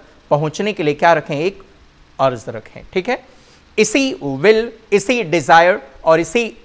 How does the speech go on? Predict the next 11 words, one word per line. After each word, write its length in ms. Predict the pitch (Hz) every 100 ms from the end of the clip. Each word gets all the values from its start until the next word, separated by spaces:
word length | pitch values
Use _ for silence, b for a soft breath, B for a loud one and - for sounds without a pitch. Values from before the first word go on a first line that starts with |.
| -
urge 280 | 202 214 -
के 140 | 185
साथ 300 | - 165 156 - - -
हम 120 | 147 147
बढ़ते 240 | 151 208
हैं 180 | 202 202
आगे, 340 | 175 170 214 - - _ 147
और 180 | 143
ये 220 | 131 156 214
हमारे 320 | 165 156 151
सामने 480 | - 143 139 196